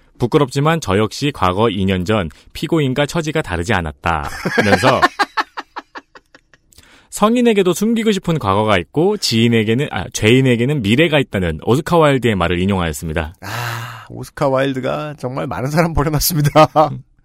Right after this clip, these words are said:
Speaker 1: 이 여행사 대표는 징역 일 년을 받았네요.
Speaker 2: 네.
Speaker 1: 네, 일 년 전 뉴스였습니다.
Speaker 2: 그렇습니다. 제 알기로,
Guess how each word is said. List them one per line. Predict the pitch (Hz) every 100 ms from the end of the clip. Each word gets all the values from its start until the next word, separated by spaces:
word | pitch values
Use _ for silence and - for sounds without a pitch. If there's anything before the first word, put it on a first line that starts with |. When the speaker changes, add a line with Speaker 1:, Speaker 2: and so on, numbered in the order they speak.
| _ - 110 -
Speaker 1:
이 | 139 165
여행사 | 131 151 151 135
대표는 | 104 113 107
징역 | - 110 113
일 | 135 190
년을 | 180 131
받았네요. | 90 82 76 82 131 -
Speaker 2:
네. | 170 - _ -
Speaker 1:
네, | - - -
일 | 156
년 | 180 165
전 | 160
뉴스였습니다. | 123 80 85 - 73 78 - -
Speaker 2:
그렇습니다. | 92 - - 90 - - - _ _ _ _ _ _ _
제 | - 165 180
알기로, | 120 143 151 160 160 156 147 135 120 107 98